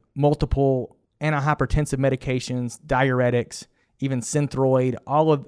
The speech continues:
all of these things are gonna affect their vascular tone and are gonna affect their ability to cool themselves. So this puts them at high risk for classic heat stroke. The exertional heat stroke is gonna be a little, little more obvious, right? That's gonna be the patient that collapse,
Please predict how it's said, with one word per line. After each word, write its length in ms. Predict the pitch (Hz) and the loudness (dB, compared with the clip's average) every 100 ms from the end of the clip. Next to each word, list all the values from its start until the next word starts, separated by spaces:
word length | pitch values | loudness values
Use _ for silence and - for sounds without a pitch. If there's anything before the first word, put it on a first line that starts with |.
| - | -8
all 240 | 143 175 | -2 4
of 100 | 151 | 4
these 200 | 143 135 | 4 2
things 260 | - 131 127 | 0 -2 -2
are 60 | |
gonna 220 | 123 123 113 | -2 -2 -2
affect 400 | - 143 131 127 | -2 -4 -2 -4
their 140 | 117 | -2
vascular 460 | 127 143 - 147 131 | 0 0 0 -2 0
tone 440 | 143 131 127 120 _ _ _ | 0 0 0 -2 _ _ _
and 100 | 127 | -2
are 80 | 123 | 0
gonna 200 | 127 120 | 0 -2
affect 280 | - 131 - | -2 -2 0
their 100 | 123 | 0
ability 300 | 117 120 117 | 0 -2 -2
to 80 | |
cool 260 | 107 - 143 | -4 0 2
themselves. 600 | 123 107 110 104 104 - _ _ _ | 0 -2 -4 -4 -6 -10 _ _ _
So 120 | - 127 | -6 0
this 160 | 160 | 0
puts 280 | - 165 - | 2 0 2
them 200 | 139 139 | -2 0
at 100 | 127 | -2
high 200 | - 135 | -2 -2
risk 400 | 127 120 120 - | 0 0 -2 -6
for 240 | - 143 | 0 0
classic 420 | 135 135 117 110 - | 2 -2 -4 -6 -6
heat 180 | 120 | -6
stroke. 380 | - 107 98 - - _ _ _ | -6 -10 -10 -10 -20 _ _ _
The 300 | 139 143 147 - | 2 4 4 0
exertional 420 | 139 202 214 175 | 4 4 6 2
heat 140 | 143 | 0
stroke 240 | 123 139 127 | 0 -2 -2
is 60 | |
gonna 160 | - 139 | 0 0
be 100 | 131 | 2
a 60 | 127 | 2
little, 460 | 160 185 160 143 - | 4 4 4 0 -4
little 220 | 190 190 | 2 4
more 180 | 147 123 | 4 2
obvious, 480 | 151 160 120 107 - | 0 0 -2 -4 -4
right? 220 | 113 123 | -2 -2
That's 180 | 123 - | -2 -2
gonna 120 | 135 | -2
be 60 | |
the 100 | 123 | 0
patient 320 | 117 131 - 120 | 2 0 -2 -6
that 100 | - | -4
collapse, 520 | 120 120 123 - | -2 0 -2 -4